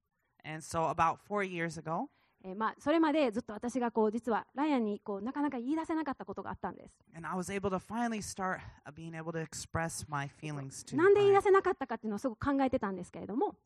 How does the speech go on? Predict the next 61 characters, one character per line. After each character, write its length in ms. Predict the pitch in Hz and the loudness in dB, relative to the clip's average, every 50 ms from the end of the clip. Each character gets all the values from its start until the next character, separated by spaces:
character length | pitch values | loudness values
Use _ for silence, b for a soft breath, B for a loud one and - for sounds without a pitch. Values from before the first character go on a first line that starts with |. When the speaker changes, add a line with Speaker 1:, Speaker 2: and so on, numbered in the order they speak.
| _ _ _ - | _ _ _ -8
Speaker 1:
Ryan. 80 | 165 | -6
And 80 | 165 170 | -6 -4
I 80 | 175 | -6
thought 240 | 190 - 202 208 202 | -4 -2 -2 -2 -2
about 320 | 202 180 196 190 190 - - 160 | 0 2 4 4 4 2 -2 -6
why 580 | 165 175 196 233 233 175 147 139 151 190 233 202 - - - - | -4 -2 0 2 4 4 4 2 0 -2 -6 -8 -12 -18 -20 -12
it 80 | - | -8
went 200 | - 185 160 - - | -6 -6 -6 -6 -8
through 160 | - 147 143 | -12 -12 -10
that. 60 | 139 | -4
Speaker 2:
え 20 | 160 | 0
ー、 20 | |
そ 80 | 202 285 | 2 4
れ 80 | 294 294 | 4 6
は 240 | 311 311 262 - b b b b _ | 6 4 4 2 b b b b _
ラ 160 | - 277 403 | 0 2 4
イ 80 | 453 403 | 4 4
ア 40 | 311 | 4
ン 40 | 254 | 2
に 60 | 226 - | 2 2
こ 120 | - 175 | 4 6
れ 80 | 175 277 | 6 6
を 60 | 262 | 4
話 320 | - - 254 285 294 269 | 4 0 0 0 -2 -2
し 20 | - | 0
た 80 | 240 | 0
ら、 180 | 240 220 202 - - | 2 2 0 0 -2
私 260 | 196 - 214 - 220 | -4 -6 -6 -4 -4
ラ 120 | 202 247 320 | -4 -2 0
イ 80 | 320 | 0
ア 20 | 277 | 0
ン 60 | 208 | -2
に 60 | 185 - | -4 -4
嫌 160 | - 277 311 | -2 -2 0
わ 80 | 320 330 | 0 0
れ 80 | 349 349 | 0 0
る 80 | 359 | 0
か 80 | - 320 | 2 2
も 120 | 269 226 | 2 2
し 100 | - 233 214 | 2 2 0
れ 80 | 214 | 0
な 100 | 202 190 190 | -2 -4 -6
い 40 | |
と 100 | - 202 196 | -4 -2 -2
い 40 | 190 | -2
う 60 | - | 0
恐 200 | - - - 294 | 0 0 0 0
れ 80 | 269 214 | 0 0
が 80 | 190 | -2
あ 20 | 196 | -4
っ 40 | - | -8
た 100 | - 190 | -12 -14
ん 60 | - - | -16 -16
で 100 | - - | -18 -20
す。 60 | _ _ _ - | _ _ _ -8
Speaker 1:
And 240 | - 170 165 170 175 151 - - | -4 -4 -4 -4 -6 -10 -10 -8
I 100 | 175 180 | -8 -4
think 200 | - 247 254 - - | -4 -4 -6 -6 -6
I 100 | 156 170 | -8 -8
had 200 | 180 196 254 226 | -6 -4 -4 -4
a 60 | 202 | -4